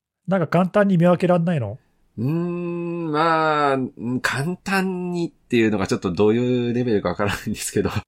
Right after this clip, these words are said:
Speaker 2: <laughs> まあ、本、本文は、<laughs> あの、このアイスドアイディーの部-、め-、今出てるものは、まあ、ほぼ使い回しなので、まあ、そこから、まあ、このメールから感染したのかなっていうのがある程度はっきりしてれば、そんなに詳しくなくても、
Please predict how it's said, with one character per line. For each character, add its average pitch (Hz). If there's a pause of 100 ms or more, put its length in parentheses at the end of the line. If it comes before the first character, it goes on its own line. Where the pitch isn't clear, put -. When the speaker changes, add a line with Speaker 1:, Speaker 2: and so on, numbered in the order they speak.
Speaker 2:
<laughs> -
ま 123
あ、 -
本、 254
本 262
文 120
は、 92
<laughs> 98
あ 101
の、 92
こ 117
の 113
ア 113
イ 127
ス 127
ド 120
ア 120
イ 117
デ 127
ィ -
ー -
の 87
部-、 90
め-、 104
今 175
出 175
て -
る 156
も 147
の 151
は、 156
ま 90
あ、 -
ほ -
ぼ 90
使 90
い 87
回 90
し -
な 110
の 80
で、 90 (160)
ま 143
あ、 -
そ -
こ 156
か 151
ら、 135 (580)
ま 127
あ、 -
こ 139
の 156
メ 160
ー -
ル 165
か 196
ら 185
感 156
染 156
し -
た 165
の 156
か 147
な 147
っ -
て -
い 113
う 110
の 98
が 95
あ 104
る 101
程 92
度 87
は 87
っ -
き -
り 85
し -
て 90
れ 85
ば、 80 (180)
そ -
ん 117
な 147
に 143
詳 104
し -
く 87
な 82
く -
て -
も、 -